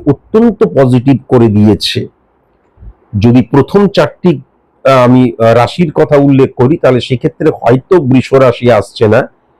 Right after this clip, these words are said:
কিন্তু বৃষ রাশি এখান থেকে অনেক পজিটিভ রেজাল্টও পাবে।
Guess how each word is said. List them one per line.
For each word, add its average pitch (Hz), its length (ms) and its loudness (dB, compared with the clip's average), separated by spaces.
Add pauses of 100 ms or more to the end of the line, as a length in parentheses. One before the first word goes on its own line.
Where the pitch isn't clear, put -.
(460)
কিন্তু 147 320 0
বৃষ 117 520 -2
রাশি 165 760 0
এখান 151 320 0
থেকে 151 300 -4
অনেক 147 260 0 (120)
পজিটিভ 120 540 0
রেজাল্টও 117 640 2
পাবে। 98 460 -4